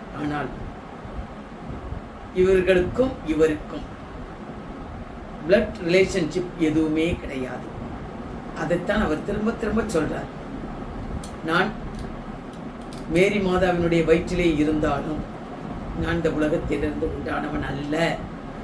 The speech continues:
உலகத்திற்கு எனக்கு சம்பந்தம் கிடையாது." உலகத்தில் மே-, அந்த மாதா,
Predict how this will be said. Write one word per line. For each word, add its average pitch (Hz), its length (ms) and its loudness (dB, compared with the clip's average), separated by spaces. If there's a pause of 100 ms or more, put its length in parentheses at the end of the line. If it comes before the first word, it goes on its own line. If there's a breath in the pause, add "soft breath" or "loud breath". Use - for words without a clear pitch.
(140)
உலகத்திற்கு 190 600 4
எனக்கு 160 360 2
சம்பந்தம் 156 500 0
கிடையாது." 147 720 2 (2500)
உலகத்தில் 185 460 4
மே-, 165 420 2
அந்த 160 340 2
மாதா, 175 400 2